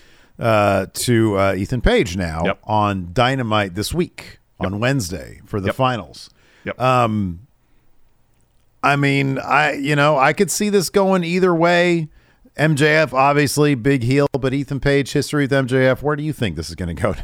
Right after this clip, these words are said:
Speaker 1: <laughs> Now that we've established neither of us are very good at predictions these
Speaker 2: No,
Speaker 1: days.
Speaker 2: not, not, not at all. No. Um,
Speaker 1: <laughs>
Speaker 2: I'll tell you this. This is my worry. If that, if there's any sort of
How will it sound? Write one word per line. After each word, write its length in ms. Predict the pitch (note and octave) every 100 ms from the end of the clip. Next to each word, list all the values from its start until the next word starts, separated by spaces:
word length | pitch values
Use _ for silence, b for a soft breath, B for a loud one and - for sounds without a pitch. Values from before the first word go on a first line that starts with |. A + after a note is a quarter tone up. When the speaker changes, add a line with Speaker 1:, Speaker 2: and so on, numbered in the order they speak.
| -
Speaker 1:
<laughs> 200 | - -
Now 100 | C#3 C#3
that 80 | D#3
we've 160 | D#3
established 480 | C3+ - B2+ B2+ A2+
neither 180 | A#2 A#2
of 80 | A2
us 80 | G#2+
are 40 |
very 160 | G#2 G#2
good 140 | G2+
at 80 | G#2
predictions 480 | A2 A2 - - A2
these 180 | A2+ G#2+
Speaker 2:
No, 320 | B2 B2 A#2+
Speaker 1:
days. 200 | A2+ - - F2
Speaker 2:
not, 200 | A2+ -
not, 180 | G#2 G#2
not 320 | G2+ G2+ G2+
at 80 | F#2+
all. 280 | F2 D#2 F2
No. 340 | G2+ F#2+ G2
Um, 480 | G#2 A2+ G#2+ F#2+ E3 -
Speaker 1:
<laughs> 440 | D3+ - - D3+ - - - _ _ - B B C3 B B B -
Speaker 2:
I'll 120 | G3
tell 180 | G#3 G3+
you 80 | A#2+
this. 200 | G2 -
This 140 | F#3+
is 60 | B3+
my 180 | C3+ G2+
worry. 400 | E2+ D#2 D#2+ G2
If 140 | A2
that, 260 | B2 A#2+ - - -
if 160 | G#2 -
there's 200 | A#2 A2
any 160 | A2+ A#2
sort 280 | - B2 A2+
of 220 | G2